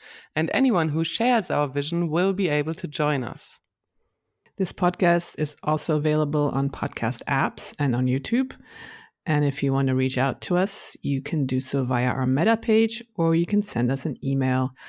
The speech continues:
Speaker 2: All the relevant links are available in the show notes.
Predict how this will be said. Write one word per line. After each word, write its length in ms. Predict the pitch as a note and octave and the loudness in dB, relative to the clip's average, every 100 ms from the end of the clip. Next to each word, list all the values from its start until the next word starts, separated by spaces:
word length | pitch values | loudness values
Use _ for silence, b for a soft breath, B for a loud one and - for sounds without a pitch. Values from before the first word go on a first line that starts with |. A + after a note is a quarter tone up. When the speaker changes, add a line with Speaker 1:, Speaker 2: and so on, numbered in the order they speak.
| B B B B | B B B B
Speaker 2:
All 140 | F3 | 2
the 80 | F3 | 4
relevant 400 | E3 E3 D#3 - | 4 4 2 0
links 420 | F3 A#3 - - - | 2 0 -2 -8 -2
are 140 | D3 | 0
available 480 | C3+ C3+ C3 C3 C3 | 0 0 0 0 0
in 160 | - B2 | 0 -2
the 60 | |
show 300 | C3 - A2 | -2 -6 -4
notes. 600 | A#2 A#2 A#2 - - - | 0 0 -2 -6 -8 -8